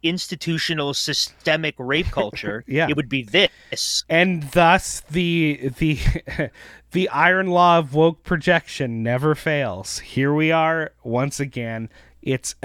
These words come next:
Speaker 2: <laughs> it's inevitable. So while we're dealing with evil and deceived men, Andrew,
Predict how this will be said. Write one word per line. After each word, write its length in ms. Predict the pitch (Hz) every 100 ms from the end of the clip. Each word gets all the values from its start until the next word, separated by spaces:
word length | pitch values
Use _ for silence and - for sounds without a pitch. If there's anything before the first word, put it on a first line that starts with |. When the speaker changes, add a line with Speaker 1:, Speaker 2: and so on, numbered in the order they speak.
| - 175
Speaker 2:
<laughs> 300 | - - -
it's 180 | 156 170
inevitable. 800 | 165 151 143 147 131 117 101 - - - - -
So 340 | - 180 175 147
while 300 | 165 190 247
we're 140 | 294
dealing 640 | 240 196 165 151 143 175 214 -
with 360 | 139 147 - -
evil 520 | 143 139 139 160 165 -
and 180 | 147 135
deceived 520 | 131 - 127 120 120
men, 340 | 117 107 110
Andrew, 720 | - 113 110 113 120 117 135